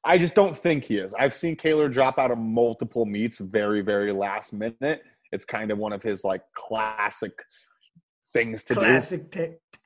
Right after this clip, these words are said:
Speaker 2: classic
Speaker 1: Yeah, cla-
Speaker 2: Kaylor.
Speaker 1: classic, classic Kaylor. Um, so, uh, we'll see. We'll see. We all know Kaylor. Um, if we do throw Kaylor into this mix,
Speaker 2: Oh,
Speaker 1: um,
Speaker 2: shit,
Speaker 1: obviously,
Speaker 2: son.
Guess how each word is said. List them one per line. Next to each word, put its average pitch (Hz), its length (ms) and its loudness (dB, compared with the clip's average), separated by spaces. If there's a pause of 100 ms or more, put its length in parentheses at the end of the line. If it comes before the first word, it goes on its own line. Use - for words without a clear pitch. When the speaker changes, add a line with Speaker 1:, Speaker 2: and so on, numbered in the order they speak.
Speaker 2:
classic 120 340 2
Speaker 1:
Yeah, 156 40 -8
cla- 143 100 -4 (220)
Speaker 2:
Kaylor. 123 40 -16 (280)
Speaker 1:
classic, 147 520 2
classic 151 560 0
Kaylor. 107 500 2 (600)
Um, 104 520 2
so, 110 580 2 (400)
uh, 98 540 4
we'll 123 160 2
see. 101 200 -8 (160)
We'll 143 120 0
see. 127 160 -8
We 147 180 6
all 180 180 10
know 165 200 4
Kaylor. 143 460 4 (380)
Um, 117 360 4
if 170 200 2
we 190 120 2
do 190 340 4
throw 135 420 6
Kaylor 196 440 6
into 190 140 0
this 196 220 2
mix, 208 520 0
Speaker 2:
Oh, 214 420 6
Speaker 1:
um, - 80 4
Speaker 2:
shit, 226 140 4
Speaker 1:
obviously, 294 480 4
Speaker 2:
son. - 80 -12